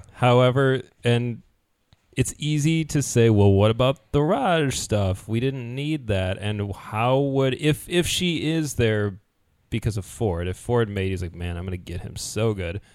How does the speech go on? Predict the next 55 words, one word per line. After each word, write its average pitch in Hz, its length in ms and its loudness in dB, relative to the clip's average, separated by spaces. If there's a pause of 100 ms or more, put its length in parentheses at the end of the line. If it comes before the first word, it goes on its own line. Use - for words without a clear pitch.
(340)
and 107 160 -6
made 110 200 2
her 110 120 -2
as 101 120 -2
a 98 40 -6
host, 98 360 -4 (420)
put 151 180 2
her 156 140 0
in 131 140 -2
the 120 100 0
Raj 107 500 0
just - 320 -6
hoping 113 380 -2
she 117 200 -6
would 110 120 -2
wash 95 420 -2
up 117 160 0
in 113 100 -4
Westworld, 117 420 0
you 117 60 -4
know 120 60 -4
what 123 100 -4
I 120 40 -4
mean? 123 220 -4
It's 107 140 -6
a 110 40 -2
little, 131 560 -2 (400)
I 101 60 -10
guess - 180 -8
unless 110 240 -8
that 90 140 -4
didn't 90 200 -10
happen, 95 360 -6
what 95 120 -2
if 120 80 -4
she - 120 -10
just 104 160 -6
woke 95 260 -2
up 101 260 -4
on 95 120 -8
the 87 80 -8
water? 87 340 -4
That's 92 200 -8
where 90 100 -8
he 95 100 -8
planted 92 400 -8
her. 87 240 -8 (680)
And 95 220 -6
she 98 220 -8
thought, 104 360 -2
although 113 180 0
the 104 100 -4
tiger's 98 380 -2
actually 92 320 -10
there. 78 340 -10